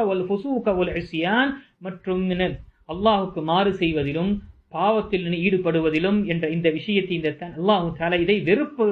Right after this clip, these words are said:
விருப்புவதற்காக அல்லாஹு தஆலா ஆக்கியிருக்கின்றான் நம்முடைய இதயத்தில். ஆனால் இந்த தன்மை நம்மிடம் இருக்கின்றதா?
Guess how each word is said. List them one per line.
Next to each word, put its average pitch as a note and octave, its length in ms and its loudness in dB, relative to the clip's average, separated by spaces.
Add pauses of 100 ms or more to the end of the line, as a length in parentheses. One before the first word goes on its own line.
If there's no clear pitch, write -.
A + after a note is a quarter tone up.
விருப்புவதற்காக F#3+ 720 0
அல்லாஹு D#3+ 280 0
தஆலா C#3 240 -4
ஆக்கியிருக்கின்றான் C#3 680 -4
நம்முடைய C3+ 320 -2
இதயத்தில். C#3 460 0
ஆனால் C#3 420 0 (1080)
இந்த D3 220 -4 (340)
தன்மை D#3+ 320 -4
நம்மிடம் C#3 400 0
இருக்கின்றதா? B2 580 -6